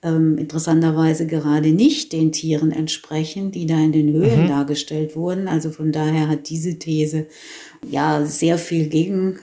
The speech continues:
Speaker 1: äh, Wehr, äh, erfahren und wurde jetzt ziemlich, äh, verworfen. Ähm, es wurden dann auch, ähm, diese Tiere als Belege für eine animistische Religion gewertet. Also da gibt's ganz viele,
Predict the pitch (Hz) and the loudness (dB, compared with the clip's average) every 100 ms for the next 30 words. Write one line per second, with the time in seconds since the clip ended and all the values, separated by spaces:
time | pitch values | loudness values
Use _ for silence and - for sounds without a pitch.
0 | - 175 170 170 170 165 - - - - | -10 -10 -6 -2 -2 -4 -12 -20 -20 -20
1 | _ - 175 170 170 - 170 170 170 160 | _ -2 0 2 2 0 -2 -2 -2 0
2 | 165 160 165 170 165 - 156 160 156 156 | 2 4 4 4 2 -2 0 0 0 -4
3 | 156 156 160 156 - _ _ - 170 170 | -2 -2 -2 -6 -8 _ _ -8 0 2
4 | 160 160 - 156 156 160 143 147 185 226 | 2 0 -6 -6 -6 -6 -2 0 0 -2
5 | - 220 214 - - - - - _ - | -2 -4 -6 -14 -20 -20 -20 -20 _ 0
6 | 160 165 165 160 160 - _ _ _ _ | 4 6 6 4 2 -4 _ _ _ _
7 | - - - 160 160 165 151 160 151 151 | -18 -16 -6 0 4 4 4 2 2 0
8 | 151 151 - - - 165 147 143 147 143 | 0 -2 -4 -10 -6 0 2 4 2 0
9 | - _ - - 165 151 151 - 160 147 | -8 _ -20 -10 -6 -4 -4 -2 0 0
10 | 147 - 147 151 147 - 151 151 156 156 | 0 0 0 0 -2 -4 0 4 4 4
11 | 160 156 - 147 143 151 147 143 143 151 | 0 0 -4 -4 0 2 4 4 2 2
12 | 156 156 165 - 160 - 160 147 147 151 | 2 2 2 -2 -4 -2 -2 0 0 0
13 | 156 156 208 208 196 165 160 165 165 156 | 2 2 2 0 0 0 0 0 -2 -4
14 | 160 151 151 151 151 - - 151 151 151 | -4 -6 -2 -2 -2 -6 -6 0 0 0
15 | - 147 147 147 139 | -4 -4 -2 0 -2